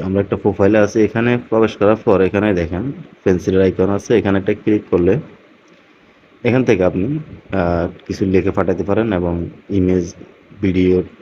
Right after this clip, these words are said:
যে কোনো কিছু এখান থেকে আপনি লিখে তাকে উপরে যে সেন্ড আইকন আছে বা বাংলা লেখা আছে জমা দিন, এখানে ক্লিক করলে তার কাছে চলে যাবে। এছাড়া আপনি আপনার,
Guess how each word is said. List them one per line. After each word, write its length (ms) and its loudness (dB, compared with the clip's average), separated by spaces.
যে 120 0
কোনো 200 4
কিছু 220 -6
এখান 200 -2
থেকে 200 -4
আপনি 160 -6
লিখে 260 0
তাকে 220 0
উপরে 360 2
যে 160 0
সেন্ড 300 0
আইকন 300 2
আছে 180 -2
বা 180 2
বাংলা 280 0
লেখা 180 0
আছে 180 -6
জমা 260 0
দিন, 100 0
এখানে 260 0
ক্লিক 260 -2
করলে 220 2
তার 200 0
কাছে 160 -2
চলে 220 0
যাবে। 200 -2
এছাড়া 380 2
আপনি 160 -4
আপনার, 200 0